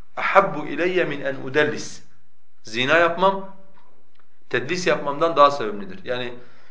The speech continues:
e, bütün tedlis kısımlarını kastederek, yani daha doğrusu istisna yapmayarak İmam Şube ne yapmış oldu şimdi? Tedlisle zinayı karşı karşıya getirdi, zina cürmünü. Sonra zinanın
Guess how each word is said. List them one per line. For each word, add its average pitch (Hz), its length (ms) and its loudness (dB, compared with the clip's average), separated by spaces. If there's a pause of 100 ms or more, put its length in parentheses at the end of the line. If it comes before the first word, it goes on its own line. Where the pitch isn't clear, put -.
(120)
e, 117 320 -4
bütün 190 560 -2
tedlis 143 360 0
kısımlarını 135 560 -2
kastederek, 170 680 0 (720)
yani 107 280 -4
daha 127 160 6
doğrusu 135 260 -2
istisna 131 460 -4
yapmayarak 143 520 0 (140)
İmam 135 260 -4
Şube 135 480 -2 (640)
ne 139 60 0
yapmış 147 360 4
oldu 113 180 -4
şimdi? 139 280 -6
Tedlisle 139 480 -2
zinayı 127 400 2
karşı - 280 0
karşıya 170 300 2
getirdi, 170 500 -4 (220)
zina 123 340 0
cürmünü. 123 420 -6 (520)
Sonra 185 320 6
zinanın 160 720 2